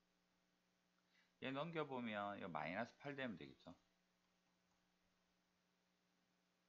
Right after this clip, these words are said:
그러면 절대치로 보면 여기 이가 L개, M개인데 여기 세 개 돼야 되니까 일, 이 아니면 이, 일 두 개만 확인해 보면 되겠습니다. 그래서 L이 일, M이 이가 되면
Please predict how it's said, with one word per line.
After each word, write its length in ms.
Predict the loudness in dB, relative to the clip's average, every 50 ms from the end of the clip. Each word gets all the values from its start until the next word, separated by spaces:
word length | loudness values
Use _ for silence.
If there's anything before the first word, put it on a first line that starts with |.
| _ -20 -14
그러면 500 | -10 -8 -8 -6 -4 -4 -4 -4 -4 0
절대치로 600 | 0 0 2 2 -2 -2 -2 -2 0 0 0 0
보면 520 | 0 -2 0 2 2 2 2 2 0 0
여기 340 | -2 -4 -4 -4 -4 -4 -4 -6
이가 500 | 0 2 4 6 6 6 4 4 0 -2 -6 -10 -18 _ _ _ -4
L개, 560 | -2 0 2 2 0 -2 -2 -4 -4 -4 -2 -2
M개인데 460 | -2 0 0 0 0 -2 -4 -2 -4
여기 120 | -4 -4 -6
세 200 | -8 -8 -6 -2
개 180 | 0 0 0 0 -2 -6 -8 -18 -10
돼야 220 | -8 -6 -6 -6
되니까 420 | -8 -10 -12 -12 -10 -6 -6 -6 -4 -2
일, 240 | -2 -2 0 0 2
이 60 | 2
아니면 360 | 2 2 2 -2 -4 -6 -6 -6
이, 100 | -6 -6
일 160 | -6 -8 -10
두 120 | -12 -12 -8
개만 240 | -6 -2 -2 -2 -2
확인해 360 | -4 -8 -8 -8 -8 -8 -8
보면 180 | -8 -10 -12 -12
되겠습니다. 500 | -14 -16 -20 -20 -20 -18 -18 -18 -18 -18 -20 -20 _ _ _ _ _ _ _ _ _ _ _ _ _
그래서 260 | -10 -10 -10 -8 -10 -10 -4
L이 280 | 0 0 0 0 -2 -4
일, 400 | -4 -4 -4 -4 -4 -4 -8 -12 -16 _ _ _ _ _ _ _ _ _ _ _ _ _ _ _ _ _ _ _ _ -20 -20 -20 -14 -10
M이 420 | -6 -6 -4 -4 -4 -4 -4 -6
이가 200 | -4 0 0 0
되면 480 | 0 0 -4 -4 -2 -2 -2 -2 -4 -8